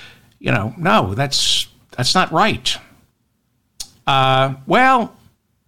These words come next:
it is right. In a republic, you leave it up to the courts. Donald Trump committed many, many crimes. Should we vote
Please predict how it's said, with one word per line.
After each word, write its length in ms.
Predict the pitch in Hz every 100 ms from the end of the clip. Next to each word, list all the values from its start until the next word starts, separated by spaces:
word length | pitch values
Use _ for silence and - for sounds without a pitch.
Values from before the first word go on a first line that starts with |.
| -
it 80 | 175
is 220 | 156 90
right. 360 | 73 71 - - _ _ _ _ _ _
In 140 | 135 160
a 40 |
republic, 800 | 190 190 139 113 110 143 - - - _ _ _ -
you 160 | 143
leave 240 | 143 143 127
it 80 |
up 160 | 113 104
to 80 | 110
the 80 | 101
courts. 680 | - 101 67 - - - - _ _ _
Donald 320 | 110 117 151
Trump 500 | - 147 127 123 -
committed 600 | - 139 143 131 101 92 - _ _ _ _ _ _
many, 600 | - 90 90 92 98 92
many 300 | 82 78 71
crimes. 880 | 67 - 78 64 60 60 62 - - - _ _ _ _ -
Should 280 | - 110 107
we 180 | 107
vote 800 | 78 69 104 80 113 208 - -